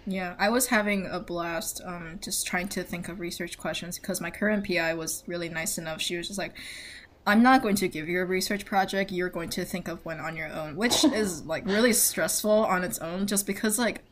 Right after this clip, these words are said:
Speaker 1: <sighs> God, research questions are so, it's truly, like, a leap of faith almost if you just are in a completely new field because my background is cell biology and I'm currently in an ag plant science program.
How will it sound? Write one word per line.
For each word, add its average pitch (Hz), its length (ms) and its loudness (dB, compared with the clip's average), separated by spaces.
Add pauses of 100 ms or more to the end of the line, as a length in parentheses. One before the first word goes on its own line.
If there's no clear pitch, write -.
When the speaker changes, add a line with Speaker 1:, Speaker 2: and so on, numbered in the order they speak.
(120)
Speaker 1:
<sighs> - 180 -16
God, 165 300 -2
research 226 360 -2
questions 208 480 2
are 170 480 -4 (760)
so, 196 1040 4 (760)
it's 233 300 4
truly, 240 560 2
like, 170 260 0
a 190 60 -2
leap 175 320 -4
of - 100 -4
faith 160 440 -6
almost 156 440 -8
if 170 180 -8
you 175 120 -4
just - 440 -2 (300)
are 175 220 2
in 175 180 -4
a 170 100 -6
completely 175 440 -4
new 156 180 -8
field 156 320 -6
because 170 320 -6
my 170 140 -4
background 165 440 -4
is 156 100 -6
cell 165 200 -2
biology 156 800 -4
and 151 260 -8
I'm 160 140 -6
currently 160 400 -6
in 156 100 -10
an 147 160 -14
ag 196 360 0 (180)
plant - 260 -4
science 147 400 -6
program. 151 480 -10